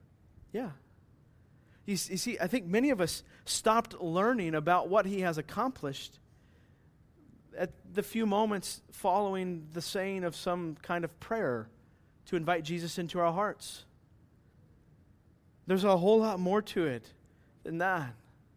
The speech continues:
You see this? Here's the deal. The key to thankfulness, I believe, is the recognition of grace. I think the key to thankfulness is the recognition of grace.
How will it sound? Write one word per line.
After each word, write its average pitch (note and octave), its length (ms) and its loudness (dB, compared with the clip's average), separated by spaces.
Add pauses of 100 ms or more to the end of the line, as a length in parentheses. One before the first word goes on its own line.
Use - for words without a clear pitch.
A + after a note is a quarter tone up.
(4000)
You D#3+ 60 -8
see F#3+ 180 -2
this? E3+ 360 2
Here's E3 280 -2
the D3+ 100 -6
deal. B2+ 340 -2 (540)
The - 100 -6
key - 240 -4
to F#3 100 0
thankfulness, D#3+ 840 -6 (1800)
I C3+ 60 -8
believe, D3 280 0
is A#2+ 120 -6
the B2+ 100 -4
recognition C3 600 -4
of G#2+ 100 -14
grace. - 560 -12 (720)
I - 40 -20
think G3 120 -8
the F3 80 -6
key F#3+ 460 -4
to D#3 140 -4
thankfulness D3+ 680 -4
is B2 120 -10
the C3+ 100 -4
recognition B2+ 640 -6
of G#2+ 100 -16
grace. B2 360 -6